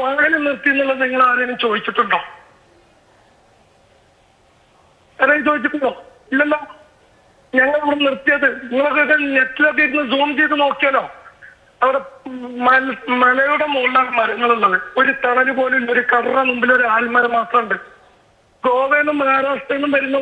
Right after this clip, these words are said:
വാഹനങ്ങൾ അവിടെ നിർത്തി കുളിക്കാനും കുടിക്കാനുള്ള വള്ളത്തിന് വേണ്ടിയിട്ടാണ് ഞങ്ങൾ ആ മലവെള്ളം യൂസ് ചെയ്യുന്നത്. അത് വേനൽക്കാലമായാലും മഴക്കാലമായാലും. ഇന്നൊരു ലോറിയുമായിട്ട്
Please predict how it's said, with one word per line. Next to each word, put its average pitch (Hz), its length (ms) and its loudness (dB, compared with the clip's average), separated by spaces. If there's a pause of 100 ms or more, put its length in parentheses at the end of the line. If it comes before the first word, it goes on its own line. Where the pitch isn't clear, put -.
വാഹനങ്ങൾ 247 500 0 (600)
അവിടെ 254 260 2
നിർത്തി 277 400 0 (340)
കുളിക്കാനും 269 600 0 (280)
കുടിക്കാനുള്ള 262 580 0
വള്ളത്തിന് 247 560 0
വേണ്ടിയിട്ടാണ് 247 420 2
ഞങ്ങൾ 247 200 2
ആ 247 120 2
മലവെള്ളം 233 580 0
യൂസ് 226 220 -4
ചെയ്യുന്നത്. 220 400 0 (640)
അത് 254 100 2 (120)
വേനൽക്കാലമായാലും 269 920 0 (520)
മഴക്കാലമായാലും. 233 880 2 (1200)
ഇന്നൊരു 311 360 0 (100)
ലോറിയുമായിട്ട് 285 800 0